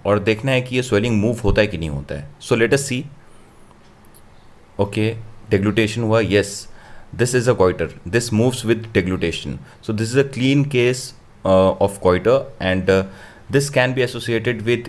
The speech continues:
euthyroidism, hypothyroidism या hyperthyroidism, तीनों केसेस में आपको ये चीज़ें मिल सकती है। तो usually,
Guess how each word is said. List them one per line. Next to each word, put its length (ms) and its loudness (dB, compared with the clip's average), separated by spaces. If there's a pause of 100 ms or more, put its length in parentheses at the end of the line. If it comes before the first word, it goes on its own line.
(140)
euthyroidism, 760 0 (300)
hypothyroidism 800 2
या 120 2
hyperthyroidism, 840 -2
तीनों 240 4
केसेस 340 0
में 100 2
आपको 220 -2
ये 180 0
चीज़ें 280 -2
मिल 180 0
सकती 360 -6
है। 140 -8 (840)
तो 140 0 (140)
usually, 480 2